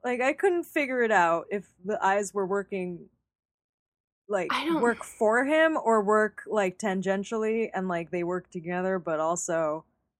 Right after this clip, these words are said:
Speaker 2: I
Speaker 1: not really.
Speaker 2: think that, well, from what I'm guessing from the previous guy who was in charge, who Nick was an eye,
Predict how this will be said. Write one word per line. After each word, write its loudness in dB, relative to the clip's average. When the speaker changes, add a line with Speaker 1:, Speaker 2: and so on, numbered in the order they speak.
Speaker 2:
I 10
Speaker 1:
not 4
really. 4
Speaker 2:
think -12
that, 8
well, 6
from 4
what 6
I'm 6
guessing 4
from 2
the 4
previous 4
guy 8
who 2
was 2
in 0
charge, 0
who 0
Nick -2
was -6
an -2
eye, 2